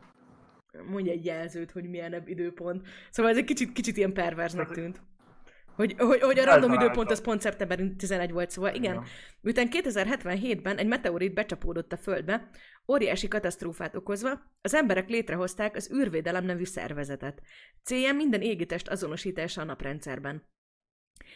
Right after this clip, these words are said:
Speaker 1: Rengeteg kisbolygóst, üstököst kategorizálnak. A vizsgálatok során azonban találnak egy furcsa égi objektumot.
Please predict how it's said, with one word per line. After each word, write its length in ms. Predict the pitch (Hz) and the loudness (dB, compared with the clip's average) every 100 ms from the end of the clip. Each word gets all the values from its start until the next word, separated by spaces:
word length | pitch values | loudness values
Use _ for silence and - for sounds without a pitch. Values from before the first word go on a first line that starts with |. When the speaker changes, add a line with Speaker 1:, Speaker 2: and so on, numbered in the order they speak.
| - | -2
Speaker 1:
Rengeteg 480 | 226 240 190 185 - | 2 4 2 0 -2
kisbolygóst, 760 | 247 226 247 226 226 233 - | -2 4 4 4 0 0 0
üstököst 440 | 208 - 185 165 - | -4 -4 -4 -4 -6
kategorizálnak. 1000 | 170 131 160 156 147 151 143 156 - - - - - | -6 -4 -4 -4 -4 -6 -6 -8 -10 -18 -20 -20 -14
A 80 | - | -4
vizsgálatok 520 | 190 370 370 160 185 | 0 2 2 0 -2
során 340 | - 180 185 208 | 0 2 2 0
azonban 380 | 196 208 208 208 | 0 0 0 0
találnak 400 | 254 147 220 220 | -2 0 -2 -4
egy 100 | - | -4
furcsa 380 | 302 254 - | -2 -2 -2
égi 320 | - 185 165 160 | -2 -2 -2 -4
objektumot. 680 | 135 104 - 147 147 151 | -4 -8 -8 -10 -10 -12